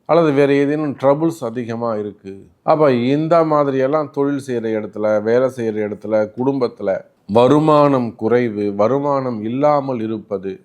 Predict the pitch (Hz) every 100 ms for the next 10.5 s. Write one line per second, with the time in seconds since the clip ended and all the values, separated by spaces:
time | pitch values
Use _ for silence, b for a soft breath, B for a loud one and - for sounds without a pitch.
0 | _ 101 117 143 175 165 113 131 156 151
1 | 139 - 101 104 104 - - _ _ _
2 | 127 151 160 147 117 98 - - - 135
3 | 175 175 185 170 117 131 147 170 151 120
4 | 117 - 120 151 156 147 - 151 143 131
5 | 110 104 - _ _ _ - 170 175 156
6 | 143 - 113 139 156 143 123 107 - _
7 | - 135 139 139 113 110 95 101 98 95
8 | 101 110 139 156 147 131 - 107 - 101
9 | - 98 - _ - 127 165 160 151 143
10 | 135 131 147 147 151